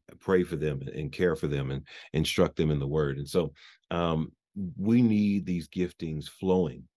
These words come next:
um, in the body of Christ. And so the twelve apostles of the Lamb are the eleven plus Matthias. That's my belief. If you have a different belief, um, then, hey, shoot it to me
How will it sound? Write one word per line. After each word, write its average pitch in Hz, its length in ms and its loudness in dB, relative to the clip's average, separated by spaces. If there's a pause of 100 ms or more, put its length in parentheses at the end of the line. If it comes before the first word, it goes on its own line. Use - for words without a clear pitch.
(260)
um, 69 340 -8 (440)
in 90 180 2
the 82 80 0
body 78 360 -2
of 69 100 -12
Christ. 78 480 -4
And 71 100 -8
so 71 320 -6 (840)
the - 100 -4
twelve 107 300 2
apostles 92 640 -2 (420)
of 82 160 -4
the 98 80 2
Lamb 73 420 0 (460)
are 78 180 0
the 71 120 -4
eleven 82 520 0
plus 78 320 -6
Matthias. - 680 -8
That's 87 320 -4
my 82 180 -2
belief. 76 400 -6
If - 160 -8
you 113 100 4
have 110 140 4
a 85 40 -2
different 98 340 0
belief, 82 360 -4 (520)
um, 80 600 0 (120)
then, 80 500 -2 (420)
hey, 80 300 -4 (360)
shoot - 380 -2
it - 140 -6
to 98 160 0
me 92 380 -2